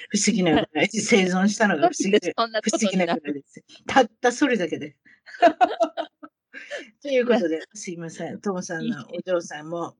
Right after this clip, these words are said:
Speaker 2: いいえ。
Speaker 1: 楽しまれたっていうことで、もちろん、
Speaker 2: はい。
Speaker 1: 温泉にも行かれたっていうことなんですけれども、
Speaker 2: あ、
Speaker 1: どうでしょう？
Speaker 2: そう、温泉はね、
Speaker 1: それは。
Speaker 2: もう最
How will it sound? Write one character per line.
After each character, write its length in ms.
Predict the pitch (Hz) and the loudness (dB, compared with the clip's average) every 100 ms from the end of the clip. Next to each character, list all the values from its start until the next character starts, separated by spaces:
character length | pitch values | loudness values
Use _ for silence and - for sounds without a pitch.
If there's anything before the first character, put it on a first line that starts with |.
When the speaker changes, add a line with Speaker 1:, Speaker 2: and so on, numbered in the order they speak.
| - | -10
Speaker 2:
い 40 | |
い 20 | |
え。 0 | |
Speaker 1:
楽 140 | 175 156 | -8 -8
し 140 | 170 | -6
ま 100 | 165 | -6
れ 80 | 147 | -6
た 100 | 143 | -10
っ 40 | |
て 140 | - 147 | -8 -4
い 40 | |
う 60 | 156 | -2
こ 120 | 151 | -4
と 120 | 147 | -6
で、 120 | 139 156 | -6 0
も 120 | 233 | 4
ち 140 | 330 | 6
ろ 100 | 330 | 6
ん、 60 | 302 | 6
Speaker 2:
は 100 | 302 | 2
い。 40 | - _ _ _ _ | -2 _ _ _ _
Speaker 1:
温 240 | - 370 415 | 4 4 4
泉 300 | 339 392 381 | 2 2 2
に 80 | 349 | 0
も 80 | |
行 120 | 269 277 | -2 0
か 80 | |
れ 100 | 262 | 0
た 100 | 208 | 0
っ 20 | 170 | -6
て 140 | 170 | -8
い 20 | |
う 20 | |
こ 80 | 170 | -12
と 120 | 165 | -12
な 100 | 151 | -14
ん 60 | 143 | -14
で 100 | 131 | -16
す 100 | - | -16
け 120 | 151 | -14
れ 100 | 139 | -12
ど 120 | 131 | -10
も、 100 | 131 | -10
Speaker 2:
あ、 20 | 120 | -12
Speaker 1:
ど 220 | 175 220 | -8 -4
う 20 | |
で 80 | 170 | 0
し 100 | 196 | 0
ょ 120 | 185 | 0
う？ 20 | |
Speaker 2:
そ 180 | - 202 | -2 -4
う、 40 | 262 | 0
温 80 | |
泉 580 | 269 - - 247 240 220 | 0 0 2 2 2 -4
は 140 | 226 220 | -6 -6
ね、 120 | 208 | -6
Speaker 1:
そ 60 | |
れ 60 | 185 | -8
は。 60 | 170 | -10
Speaker 2:
も 80 | 165 | -16
う 20 | |
最 440 | - 190 254 277 | -14 -8 -4 -4